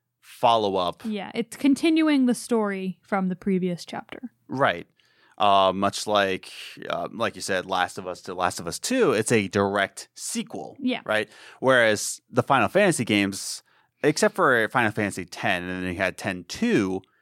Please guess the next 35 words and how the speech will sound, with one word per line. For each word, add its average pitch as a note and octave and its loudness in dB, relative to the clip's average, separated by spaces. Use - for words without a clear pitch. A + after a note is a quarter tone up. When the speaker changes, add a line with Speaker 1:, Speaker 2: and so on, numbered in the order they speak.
Speaker 1:
right? F#2 0
All F#2+ -4
the D#3+ -12
Final G3 4
Fantasy C3+ 2
games G2+ 0
don't, B2 2
are A#2+ 4
not, G#2+ 0
you G#2+ -2
know, F2 -4
direct C3+ 4
sequels. - -4
But D3 2
then D#3+ 2
you D3+ 2
have C3+ 0
spiritual E3+ 0
successors A#2 -2
at - -4
the B2 -6
same A#2 -2
Speaker 2:
Mm-hmm. F#3+ -8
Speaker 1:
time. C3+ -2
And C#3 2
spiritual D#3 0
successor, G#3 -2
what G2+ -2
that A3+ 4
is, A#2 2
it's C#3+ -2
not A3 4
a G3 2
direct C3 2
sequel. G2+ 2